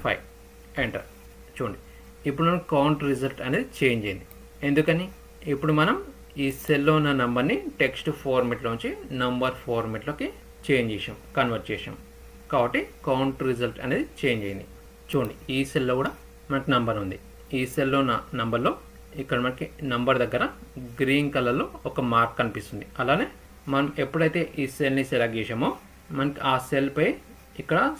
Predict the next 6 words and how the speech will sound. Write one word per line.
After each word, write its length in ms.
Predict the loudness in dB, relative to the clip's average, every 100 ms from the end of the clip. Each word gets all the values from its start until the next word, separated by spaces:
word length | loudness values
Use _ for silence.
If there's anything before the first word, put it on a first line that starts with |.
| -10
స్మార్ట్ 460 | -6 2 4 4 4
ట్యాగ్ 200 | 2 2 -2 -20 -4
కనిపిస్తుంది. 500 | -2 -2 -6 -8 -12 -12 -18 -20 -20 -20 -8
చూడండి, 240 | -6 -6 -6
స్మార్ట్ 320 | -2 0 0 0
ట్యాగ్. 180 | 0